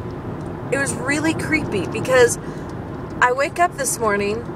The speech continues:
and everything's put away, just like I normally would. But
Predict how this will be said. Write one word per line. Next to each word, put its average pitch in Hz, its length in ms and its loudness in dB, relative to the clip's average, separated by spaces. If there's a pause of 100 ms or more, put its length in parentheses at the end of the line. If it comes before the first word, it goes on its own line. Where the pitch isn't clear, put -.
(800)
and 240 100 4
everything's 294 400 0
put 320 140 2
away, 220 340 6
just - 180 -6
like - 220 2 (340)
I 233 140 4
normally 311 400 2
would. 233 340 4 (4000)
But 330 320 4